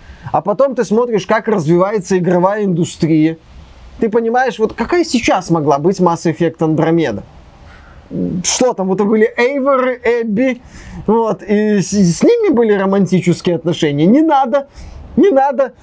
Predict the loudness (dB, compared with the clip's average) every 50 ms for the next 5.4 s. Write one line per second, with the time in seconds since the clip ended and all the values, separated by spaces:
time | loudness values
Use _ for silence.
0 | -12 -4 -2 0 0 0 0 0 -2 -2 -2 -2 -2 -2 -2 0 2 2 2 2
1 | 2 2 2 2 0 0 -2 -4 -4 -4 -2 -2 0 0 0 0 0 0 0 0
2 | 0 0 0 2 0 0 0 -2 -2 -2 -2 -4 -4 -4 -4 -6 -10 -14 -14 -14
3 | -14 -14 -8 -2 0 2 2 2 2 0 0 0 0 0 0 -2 -2 0 -2 -2
4 | -2 -2 -2 0 0 0 2 2 2 2 2 2 0 -2 -2 -2 -2 -2 0 -2
5 | -2 0 0 0 0 0 0 -2